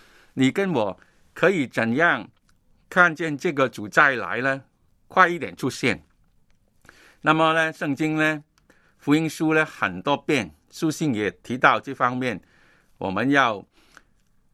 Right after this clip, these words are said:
看见盼望属灵呢，快快来临呢。那么马太福音二十五章呢，就是有名的一个篇章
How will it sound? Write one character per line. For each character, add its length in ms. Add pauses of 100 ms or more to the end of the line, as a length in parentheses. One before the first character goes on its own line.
(120)
看 200
见 200
盼 280
望 260 (300)
属 300
灵 220
呢， 120 (220)
快 200
快 180
来 180
临 200
呢。 140 (680)
那 100
么 160
马 200
太 160
福 160
音 120
二 100
十 140
五 200
章 280
呢， 120 (1080)
就 160
是 180
有 180
名 300
的 240 (380)
一 140
个 100
篇 260
章 260